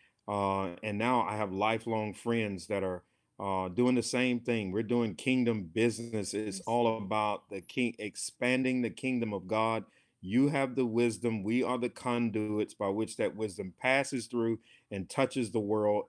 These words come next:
Speaker 1: every single day with every post, every like, every share, every comment. You get the glory, and we give you praise in Jesus' name. Amen.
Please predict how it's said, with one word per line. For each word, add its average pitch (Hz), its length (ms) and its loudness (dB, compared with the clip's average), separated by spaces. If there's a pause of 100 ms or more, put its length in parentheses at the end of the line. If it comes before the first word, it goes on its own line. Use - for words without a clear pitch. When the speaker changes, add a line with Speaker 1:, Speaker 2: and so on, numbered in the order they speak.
(120)
Speaker 1:
every 123 560 0 (260)
single 117 560 0
day 107 300 2
with 95 160 -2
every 95 220 -4
post, 156 680 0 (400)
every 98 200 -4
like, 120 520 2
every 101 240 -6
share, 135 640 -2
every 104 180 -4
comment. 113 680 -2 (360)
You 107 260 0
get 139 160 2
the 143 80 2
glory, 117 580 2 (300)
and 95 80 -6
we 101 60 -4
give 104 140 -4
you 107 120 -4
praise 101 420 0
in 95 80 -6
Jesus' 95 340 -6
name. 87 280 -6 (100)
Amen. 90 320 -6